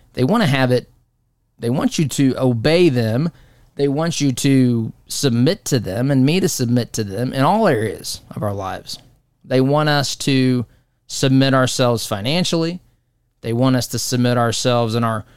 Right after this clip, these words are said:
religious beliefs, our political convictions, our convictions about this, this country,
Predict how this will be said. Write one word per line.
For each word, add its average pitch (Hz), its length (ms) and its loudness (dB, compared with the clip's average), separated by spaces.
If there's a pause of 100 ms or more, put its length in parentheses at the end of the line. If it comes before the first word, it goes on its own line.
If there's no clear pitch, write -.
(200)
religious 131 720 -4 (120)
beliefs, 165 760 -6
our - 80 -14
political 135 720 -2 (480)
convictions, 143 840 -8 (200)
our 110 360 -2 (1080)
convictions 143 640 0
about 131 320 0
this, - 280 -2
this 127 240 -4
country, - 560 -6